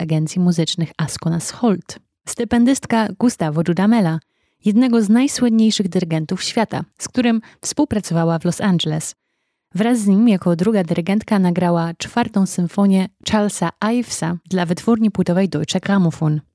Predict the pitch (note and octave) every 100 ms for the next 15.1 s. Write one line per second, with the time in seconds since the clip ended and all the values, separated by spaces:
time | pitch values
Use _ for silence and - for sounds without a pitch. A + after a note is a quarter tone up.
0 | _ _ _ - - B3+ D4+ C#4+ C4 D4+
1 | C4+ B3+ A#3 A#3+ G#3+ B3 B3 G#3+ G3+ -
2 | - B3+ A3+ G#3+ G#3+ F#3 G3 G#3+ F#3 F3
3 | - G3+ F3 A3+ A3 G3+ F#3 F3+ F3 F#3
4 | - G#3+ - G3 F3+ - G#3+ A3+ - G3
5 | F#3+ - F#3 F#3 F3+ A#3+ G#3+ F#3 F3 -
6 | F#3+ E3+ D#3+ - G#3 F#3+ F3 F3 F3+ D#3+
7 | D#3+ E3+ - - - B3 D#3+ - - _
8 | _ _ _ _ - - E4+ D4+ A3 E3
9 | - - B3+ - G#3 B3+ A3 G3+ A3+ G3+
10 | F#3 - F3 E3 F#3 C4 A3+ G#3+ G3 E3+
11 | B3 C4+ G3+ G3+ - F3+ F3+ E3+ G#3+ C4+
12 | - F#3+ - F3+ E3 D#3 F#3+ - E3+ F3+
13 | A#3+ A3 G3 F3+ - F#3 - G3 F3 F3
14 | F3 F3+ D#3+ D3+ D#3 D#3+ D#3+ E3 F#3+ B3